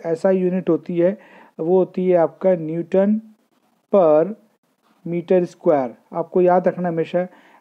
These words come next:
एसआई unit of pressure जो है वो होती है आपका न्यूटन per meter square। अब हम बात कर लेते हैं आपका, अ, सीजीएस यूनिट। जो सीजीएस यूनिट है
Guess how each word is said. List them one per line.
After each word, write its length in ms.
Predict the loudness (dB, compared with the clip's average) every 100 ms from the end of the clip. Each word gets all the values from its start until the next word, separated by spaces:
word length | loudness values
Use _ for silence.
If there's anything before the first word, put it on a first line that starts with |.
| -4
एसआई 360 | -4 0 0 2
unit 200 | 0 -2
of 60 |
pressure 460 | -2 -2 0 0 -2
जो 160 | -2
है 120 | 0 0
वो 200 | 0 -4
होती 260 | -4 -2
है 80 | -2
आपका 340 | -2 -4 -4 -4 -8 _ _ -10
न्यूटन 340 | -6 -2 -2 2
per 120 | 0 0 -8 _ _ -4
meter 240 | 0 2
square। 500 | 0 -4 -8 -8 -12 _ _ _ _ _ _ _ _ _ _ _ _ _ _
अब 180 | -6 0
हम 220 | 0 0 -6 -16
बात 320 | -2 0 0
कर 120 | 0 2
लेते 300 | 0 -2 -2
हैं 60 |
आपका, 540 | -2 -2 0 0 -2 _ _ _ _ _
अ, 200 | 0 0
सीजीएस 640 | 0 -2 -4 2 0 0 -6
यूनिट। 260 | -6 -8 -12 _ -10
जो 100 | -10
सीजीएस 520 | -6 -8 0 0 0
यूनिट 260 | -4 -4 0
है 260 | 0 -2